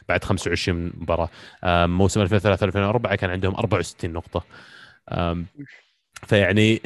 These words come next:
تتكلم عن ثاني أفضل موسم تقريبًا في الدوري من خلال هذا ال خمستاش و ثمنتاش سنة الماضية، يوريك فعلًا التطور الملحوظ اللي قاعد يصير في ميلان. آه، مانيان سوى أسيست حسسني إن ديدا، يعني، ما أدري، أنا حسيت إني قاعد أتفرج على ديدا في هذيك اللحظة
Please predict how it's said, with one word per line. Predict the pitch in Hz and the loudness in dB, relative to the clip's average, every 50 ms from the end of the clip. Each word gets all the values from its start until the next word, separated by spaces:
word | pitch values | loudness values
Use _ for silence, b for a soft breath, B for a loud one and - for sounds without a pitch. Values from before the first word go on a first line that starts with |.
| 92 - - | -8 -8 -10
تتكلم | 117 - - - - - 170 156 156 175 185 165 | -10 -10 -12 -4 0 2 4 6 6 6 6 4
عن | 131 147 147 143 | 4 4 2 2
ثاني | - 165 160 165 160 143 | 4 4 4 4 4 4
أفضل | 143 - 139 139 131 | 2 2 2 2 4
موسم | 135 135 127 - - 107 | 4 4 4 2 0 -4
تقريبًا | - 110 - 104 113 120 131 151 170 180 180 - _ _ _ _ _ | -6 -6 -6 -4 -2 -2 0 0 0 -2 -4 -8 _ _ _ _ _
في | - | -6
الدوري | 110 95 98 113 120 131 143 165 190 196 - - | -4 0 2 4 4 4 4 2 0 -2 -4 -6
من | 113 101 101 101 | -6 -6 -6 -6
خلال | - - 110 107 107 95 | -4 0 2 2 2 2
هذا | 101 98 98 | 2 0 0
ال | 95 | -2
خمستاش | - 107 98 - - 117 95 92 - | -4 -6 -6 -4 -2 0 0 0 -2
و | 101 | -4
ثمنتاش | 92 95 101 98 - 101 95 | -4 -4 -4 -2 -2 -2 -2
سنة | - - 101 | -2 -4 -4
الماضية، | 98 101 120 143 170 165 | -2 -2 -2 0 0 2
يوريك | 143 123 117 - 131 127 - - | 2 2 2 2 0 -2 -4 -4
فعلًا | - 107 104 98 95 90 | -6 -6 -4 -4 -6 -6
التطور | 90 - - 101 - 110 107 98 92 | -8 -10 -8 -4 -2 0 0 0 0
الملحوظ | 92 92 90 90 - 110 104 90 | -2 -2 -4 -2 -2 -2 -2 0
اللي | 90 87 85 | -2 -4 -4
قاعد | 87 82 | -4 -6
يصير | - - - - | -8 -6 -6 -6
في | - - 107 | -6 -2 0
ميلان. | 110 123 135 147 147 - B B B B B B B B | 2 4 4 2 0 -2 B B B B B B B B
آه، | 117 107 104 | 2 2 4
مانيان | 104 110 120 123 123 127 127 117 113 107 | 4 4 4 4 4 4 4 4 2 2
سوى | 101 - 117 104 104 107 | 0 0 0 2 2 2
أسيست | 110 - - 135 127 - - - _ _ - - | 0 -2 -2 -2 -2 -4 -6 -10 _ _ -20 -14
حسسني | - - 104 - - - 143 123 - - - 110 | -10 -10 -10 -8 -4 -2 -2 0 0 0 0 0
إن | 104 98 101 101 | 2 2 0 0
ديدا، | 90 120 113 107 95 - 92 | 2 2 2 0 0 -2 -2
يعني، | 87 87 85 85 92 92 | -2 -2 -2 -2 -2 -4
ما | 98 | -4
أدري، | 101 87 95 95 | -4 -4 -4 -4
أنا | 95 - | -4 -6
حسيت | - - - 135 120 - | -8 -6 -2 -2 -2 -2
إني | 110 104 | -2 -2
قاعد | 104 95 98 | -2 -2 -2
أتفرج | - - - 113 104 95 - | -2 -2 0 0 0 -2 -4
على | 90 92 95 | -4 -6 -4
ديدا | 87 104 110 92 - 85 | -4 -4 -4 -2 -2 -4
في | 80 - | -4 -4
هذيك | 87 85 90 82 101 | -6 -6 -6 -6 -4
اللحظة | 92 90 85 - - 85 82 | -4 -4 -4 -4 -6 -10 -10